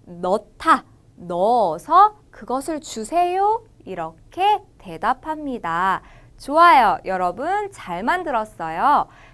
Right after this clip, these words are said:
그럼 그 다음 그림을 볼까요? 그 다음 그림에, 아, 여러분 남자가 지금, 네, 맞아요. 남자가 지금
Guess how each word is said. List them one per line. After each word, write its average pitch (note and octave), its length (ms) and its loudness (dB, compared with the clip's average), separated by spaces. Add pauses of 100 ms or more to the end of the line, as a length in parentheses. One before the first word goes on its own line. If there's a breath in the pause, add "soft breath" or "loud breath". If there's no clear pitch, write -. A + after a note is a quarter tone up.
(120)
그럼 E4+ 600 6
그 C4+ 260 -8
다음 G#3 500 -4
그림을 G3 460 -10
볼까요? E3+ 760 -2 (540 soft breath)
그 F#4 400 -6
다음 B3+ 460 -4
그림에, G3 800 -10 (280 soft breath)
아, B3 360 -8
여러분 C#4 460 -6
남자가 B3 600 -4
지금, C4 540 -4 (640)
네, G#3+ 400 0
맞아요. F3 500 0
남자가 F#3 300 -8
지금 G3 320 -10